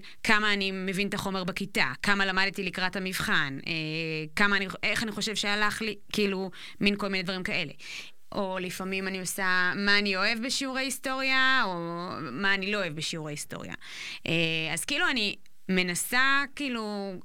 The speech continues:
שהם לא יקבלו כל פעם את אותו משוב, שכל פעם, כאילו, בסיום המבחן, יש להם איזשהו רגע שהם עושים בכל זאת חשיבה פנימית, שלפעמים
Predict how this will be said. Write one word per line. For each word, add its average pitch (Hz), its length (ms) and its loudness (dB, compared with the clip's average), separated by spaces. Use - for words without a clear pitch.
שהם 196 480 4
לא 226 60 2
יקבלו 240 380 -2
כל 202 220 -4
פעם 185 180 2
את 175 100 -6
אותו 165 200 -6
משוב, 165 380 -2
שכל - 280 -4
פעם, 370 180 -2
כאילו, 294 400 -4
בסיום 240 360 -4
המבחן, 233 340 -4
יש 247 140 2
להם 269 140 2
איזשהו 214 340 -2
רגע 240 260 0
שהם 190 220 0
עושים 214 400 -2
בכל 220 220 -4
זאת 220 120 -6
חשיבה 190 640 0
פנימית, 339 280 2
שלפעמים 277 500 0